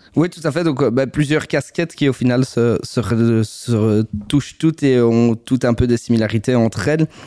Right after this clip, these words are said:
Euh, bah, donc, oui, monsieur événement pour tout ce qui est gestion et organisation d'événements. Euh, Remorque and Co pour, euh, pour la location de remorques pour les particuliers et les professionnels. Donc, c'est des véhicules que nous, on utilise, en fait, pour notre activité et qu'on met aussi en location.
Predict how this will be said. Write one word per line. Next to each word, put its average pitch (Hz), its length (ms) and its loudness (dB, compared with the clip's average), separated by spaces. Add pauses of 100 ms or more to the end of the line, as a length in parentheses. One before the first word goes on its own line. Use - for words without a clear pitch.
(160)
Euh, 113 320 2
bah, 113 100 2
donc, 120 160 0
oui, 143 140 2
monsieur 127 260 2
événement 123 400 2
pour - 180 -4
tout - 120 0
ce - 80 -18
qui 127 100 -2
est 117 60 0
gestion 123 480 0
et - 20 4
organisation 113 680 0
d'événements. 117 680 2 (360)
Euh, 110 360 2
Remorque 131 520 0
and 131 140 2
Co 143 320 2
pour, 117 280 -2
euh, 113 320 2
pour - 200 -4
la 117 140 2
location 123 640 0
de 117 80 0
remorques 123 580 0
pour - 160 -4
les 107 60 0
particuliers 113 460 -2
et 113 40 2
les 113 80 2
professionnels. 113 720 -2 (320)
Donc, 120 140 -2
c'est 131 100 0
des 127 80 2
véhicules 123 400 0
que 131 100 0
nous, 123 140 4
on 135 140 4
utilise, 127 400 2
en 113 80 2
fait, 123 180 -4
pour 113 160 -4
notre 113 240 -2
activité 107 480 -2
et 131 60 0
qu'on 110 160 -2
met 117 100 2
aussi 113 320 0
en 110 80 2
location. 113 540 -2